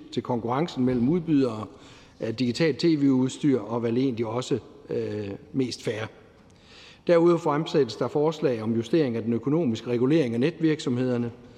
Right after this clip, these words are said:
Det drejer sig om en funktionel adskillelse, datafrisættelse og regler om netvirksomhedernes leveringskvalitet. At netvirksomhederne bliver pålagt datafrisættelse af blandt andet produktions-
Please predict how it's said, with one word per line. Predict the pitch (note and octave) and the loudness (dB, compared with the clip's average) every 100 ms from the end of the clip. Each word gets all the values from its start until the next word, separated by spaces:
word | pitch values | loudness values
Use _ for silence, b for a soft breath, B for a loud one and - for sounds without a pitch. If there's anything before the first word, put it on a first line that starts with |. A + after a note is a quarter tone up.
| B B B | B B B
Det | A#2+ | -6
drejer | C3 C3+ D3 | -2 0 0
sig | D3+ | 0
om | A2+ | -2
en | A2 | 0
funktionel | D#3+ E3+ D3+ B2+ A2+ | 0 0 0 0 0
adskillelse, | A#2+ D#3+ - D#3 A#2+ A2 - A2+ F#2+ - b b - | 0 -2 0 0 0 -4 -8 -10 -10 -20 b b 0
datafrisættelse | C#3+ D#3+ - D3 C3+ D3 C3 B2 A#2 B2+ A2+ - B B B B B B | 0 0 -2 -2 0 2 2 0 -4 -4 -4 -8 B B B B B B
og | - A#2+ | -4 -2
regler | C3 D3+ B2+ | 0 0 -2
om | A2+ A#2+ | -4 -2
netvirksomhedernes | A2+ B2 C#3+ C3+ B2+ B2+ A#2+ A#2+ A#2 C3 | 2 2 0 -2 -2 -2 -2 0 -2 -2
leveringskvalitet. | A#2+ D3 A2 - G#2+ G2 - A2 F#2 - - - - _ _ B B B B B - | 0 0 -2 -6 -8 -8 -8 -8 -8 -16 -20 -20 -20 _ _ B B B B B -10
At | - A2 | -10 -2
netvirksomhederne | D#3+ F3+ F3 D#3+ D3+ D3 C3+ B2+ | -2 2 0 0 0 2 2 0
bliver | C3 B2+ | 2 0
pålagt | A#2+ D3+ D#3+ C3 - | 2 0 0 -4 -2
datafrisættelse | D3+ D#3+ F3 - C3+ D3+ B2+ A2+ - | 0 0 -2 -2 0 0 0 -2 -4
af | A2 | -4
blandt | A#2 B2+ | -2 0
andet | D3+ D#3 | 0 0
produktions- | B2 A2+ - F#3 C3 - - | -2 -2 0 -2 -2 -8 -16